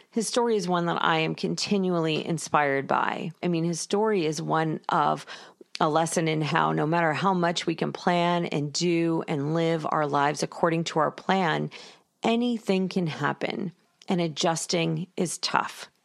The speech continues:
Listen in for his awe-inspiring journey. In the show notes, I'll post a pic of Matt and I when I joined him on his fundraising team and went along and did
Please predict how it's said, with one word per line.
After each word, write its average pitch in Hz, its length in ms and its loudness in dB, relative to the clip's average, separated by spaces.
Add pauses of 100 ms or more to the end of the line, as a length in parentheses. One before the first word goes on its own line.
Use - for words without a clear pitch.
(100)
Listen 226 340 2
in 190 180 4
for 170 160 0
his 165 320 2
awe-inspiring 143 920 2
journey. - 520 -2 (320)
In 214 140 4
the 202 80 4
show 226 260 2
notes, 160 440 0 (140)
I'll 202 200 4
post 262 340 0
a 233 40 -2
pic 226 420 -4
of 175 100 4
Matt 185 320 2
and 170 120 2
I 160 320 4 (280)
when 180 380 2
I 175 180 4
joined 180 400 2
him 175 420 2 (360)
on 165 340 4
his 160 600 2
fundraising 180 680 2
team 180 400 2
and 165 240 0 (120)
went 220 160 4
along 214 420 4
and 165 180 2
did 190 400 2